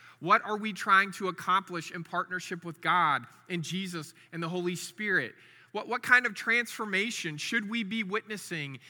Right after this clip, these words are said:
in, in one another's lives? And what about the people who aren't here yet? What about the people out in the world? How th-, should they see us? H-, how should they understand us? What kind of reputation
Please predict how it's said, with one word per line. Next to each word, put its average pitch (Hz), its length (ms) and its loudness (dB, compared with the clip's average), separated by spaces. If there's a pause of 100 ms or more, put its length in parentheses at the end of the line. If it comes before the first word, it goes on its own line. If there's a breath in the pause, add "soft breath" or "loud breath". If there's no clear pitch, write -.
(140 loud breath)
in, 185 160 -4
in 190 180 -2
one 196 200 2
another's 208 360 0
lives? 208 300 6
And 180 100 -6
what 226 140 6
about 254 220 0
the 240 80 -10
people 233 240 -10
who 233 100 -6
aren't 220 280 -2
here 233 260 0
yet? 147 280 0
What 196 120 0
about 214 240 0
the 208 80 -16
people 208 320 -8
out 214 260 6
in 202 120 -8
the 190 60 -6
world? 180 440 0 (260 loud breath)
How 254 240 10
th-, 220 180 -12
should 208 300 -6
they 233 200 2
see 285 360 -4
us? 147 320 2
H-, - 100 -4
how 233 200 2
should 247 200 -8
they 233 140 4
understand 233 680 -2
us? 175 160 -6
What 214 100 -6
kind 254 180 4
of 220 120 -4
reputation 226 720 -2